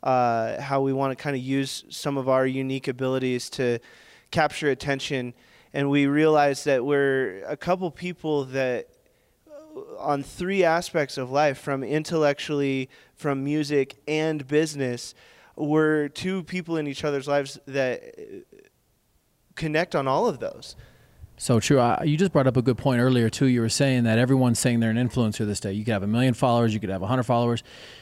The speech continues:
Speaker 2: But what does that mean, and are you actually making an impact with that influence?
Speaker 1: Exactly right.
Speaker 2: And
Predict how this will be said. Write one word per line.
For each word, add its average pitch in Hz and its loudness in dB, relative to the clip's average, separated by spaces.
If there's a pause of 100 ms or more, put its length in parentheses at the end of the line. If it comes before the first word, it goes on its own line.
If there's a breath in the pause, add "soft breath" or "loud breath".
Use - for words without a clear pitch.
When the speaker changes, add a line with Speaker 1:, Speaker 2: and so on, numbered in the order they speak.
(240 loud breath)
Speaker 2:
But 120 2
what 127 2
does 143 4
that 127 4
mean, 135 4
and 117 2
are 127 2
you 131 4
actually 123 2
making 120 0
an 117 -4
impact 139 2
with 117 0
that 107 2
influence? 104 0
Speaker 1:
Exactly - -16
right. 135 -2
Speaker 2:
And 120 0